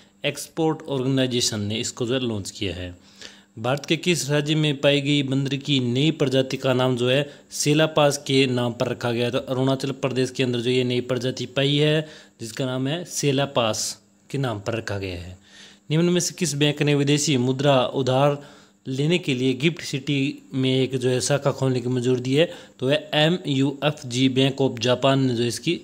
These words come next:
मंजूरी दी है। तीसरा ग्लोबल ऑर्गेनिक एक्सपो दो हज़ार बाईस की शुरुआत हाल ही में किस शहर के अंदर हुई है? नई दिल्ली के अंदर।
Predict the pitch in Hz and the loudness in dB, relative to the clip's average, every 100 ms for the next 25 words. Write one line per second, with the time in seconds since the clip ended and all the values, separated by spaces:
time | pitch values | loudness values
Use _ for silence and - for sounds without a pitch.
0 | - _ 127 135 120 110 101 104 95 92 | -12 _ -4 -2 -2 -4 -6 -8 -8 -10
1 | 90 - - - - - - - 180 170 | -16 -16 -12 -10 -12 -16 -20 -6 -2 2
2 | 175 160 156 151 151 165 - 147 143 147 | 2 2 2 2 2 -2 -2 0 4 4
3 | 160 110 - - _ _ - - 135 135 | 4 2 -6 -18 _ _ -20 -8 -8 -8
4 | - 160 151 143 139 139 135 143 151 - | -2 2 4 4 2 2 4 2 2 -8
5 | - - - - 120 147 185 185 156 - | -20 -20 -20 -14 -2 2 2 0 -6 -2
6 | 131 139 135 120 135 127 127 139 139 131 | 0 0 0 0 2 2 -2 -2 -2 0
7 | 135 131 127 127 160 185 - _ _ _ | 0 0 2 2 0 -2 -18 _ _ _
8 | _ - 131 135 131 113 98 95 92 90 | _ -6 -2 0 0 -4 -8 -10 -10 -10